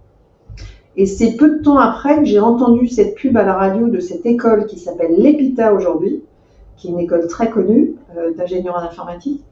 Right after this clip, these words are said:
C'est peu de temps où j'ai entendu la pub de cette école qui était, qui ouvrait et qui, euh, recrutait, euh, des étudiants. Et donc, moi, je suis allée au rendez-vous et ils prenaient sur motivation.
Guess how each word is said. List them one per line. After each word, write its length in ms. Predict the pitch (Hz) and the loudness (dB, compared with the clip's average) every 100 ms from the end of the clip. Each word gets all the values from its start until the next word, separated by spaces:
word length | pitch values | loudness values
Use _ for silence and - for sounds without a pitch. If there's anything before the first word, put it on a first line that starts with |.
| _ _ _ _ _ | _ _ _ _ _
C'est 180 | - 170 | -6 0
peu 140 | 262 | 2
de 80 | - | 2
temps 260 | 302 302 247 | 2 4 4
où 60 | |
j'ai 120 | 208 | 4
entendu 380 | 202 202 233 240 | 2 2 2 4
la 160 | 214 180 | 2 2
pub 300 | - 269 202 | 2 2 4
de 80 | 180 | 2
cette 240 | 196 190 | -2 -6
école 560 | 175 220 262 370 - - - _ | -6 0 2 2 0 -6 -16 _
qui 260 | - - 214 | -16 -2 0
était, 480 | 214 233 220 214 208 | 2 2 2 2 -4
qui 260 | 202 185 | -10 -2
ouvrait 640 | 269 277 208 190 247 - _ _ _ _ _ _ _ _ - | 4 4 4 2 0 -4 _ _ _ _ _ _ _ _ -2
et 180 | 202 202 | 0 0
qui, 440 | - 254 285 302 | -2 4 6 8
euh, 240 | 220 190 185 | 6 4 2
recrutait, 680 | 214 240 220 - 254 277 254 | 0 0 -2 2 4 4 4
euh, 200 | 208 190 | 4 2
des 200 | 214 233 | 0 -2
étudiants. 440 | 233 180 160 156 165 | -4 -10 -12 -12 -14
Et 60 | |
donc, 220 | 160 175 180 190 | -10 -10 -10 -6
moi, 280 | 190 226 226 | 0 0 0
je 120 | 180 | -4
suis 300 | - 190 180 | -12 -6 -2
allée 140 | 185 | 0
au 120 | 185 | 0
rendez-vous 680 | 170 165 165 190 233 294 320 339 | -4 -4 -4 0 2 2 2 -4
et 440 | 359 359 359 - 294 | -8 -6 -6 -8 -6
ils 200 | 202 190 | -4 -6
prenaient 360 | - 262 277 294 | -2 0 2 2
sur 240 | 262 208 | 0 0
motivation. 680 | 233 262 269 247 - 196 | 2 2 0 -2 -4 -8